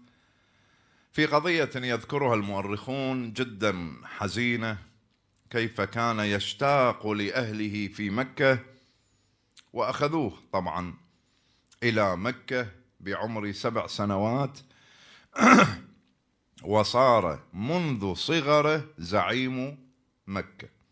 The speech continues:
مولانا عبد المطلب سلام الله عليه، إذا أردنا أن نعرف شخصيته، لابد أنكم كلكم أهل مجالس، وكلكم الآن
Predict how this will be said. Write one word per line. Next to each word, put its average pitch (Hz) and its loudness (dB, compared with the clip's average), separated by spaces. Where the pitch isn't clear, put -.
مولانا 180 6
عبد 131 0
المطلب 151 0
سلام 139 2
الله 156 4
عليه، 120 4
إذا 135 6
أردنا 143 2
أن 120 2
نعرف 143 2
شخصيته، 135 2
لابد 143 6
أنكم 156 -2
كلكم 170 0
أهل 123 4
مجالس، 131 0
وكلكم 196 2
الآن 165 2